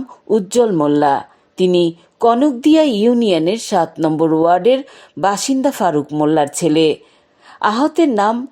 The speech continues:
রাজীব হোসেন। তার বাড়ি পটুয়াখালীর মির্জাগঞ্জ উপজেলার আন্দুয়া গ্রামে। তার বাবার নাম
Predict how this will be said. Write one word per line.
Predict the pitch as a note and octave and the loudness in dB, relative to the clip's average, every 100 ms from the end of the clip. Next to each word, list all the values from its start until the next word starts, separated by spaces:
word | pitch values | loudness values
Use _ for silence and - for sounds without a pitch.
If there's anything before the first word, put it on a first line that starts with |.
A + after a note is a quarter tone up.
| - | -2
রাজীব | F3 E3 D3 C#3+ | 0 2 0 -2
হোসেন। | E3+ D3 - D3+ D3+ - _ _ _ | -2 -4 -2 -2 -2 -6 _ _ _
তার | E3+ E3 D3+ | 0 0 0
বাড়ি | D#3+ D#3+ D#3+ | 0 0 0
পটুয়াখালীর | G#3+ G#3 C#4 C#4 C#4+ C#4 C4+ | 0 0 0 0 0 0 0
মির্জাগঞ্জ | G#3+ F3+ D3 D#3+ D#3 D#3+ D3 - | 0 0 0 0 0 -2 -4 -4
উপজেলার | F#3 F3 A#3+ C4 C4 C#4 C#4 - - - | -4 0 0 2 2 0 -2 -12 -20 -6
আন্দুয়া | F#3+ F#3+ F#3 F3+ D3 | -4 -2 0 0 2
গ্রামে। | D3+ D3+ D3+ D#3+ D3+ - _ _ _ _ | 0 0 0 0 0 -6 _ _ _ _
তার | G#3 F3 | 0 0
বাবার | D#3 G3+ G#3+ C4+ | -2 0 2 0
নাম | D4 D#4+ | 0 0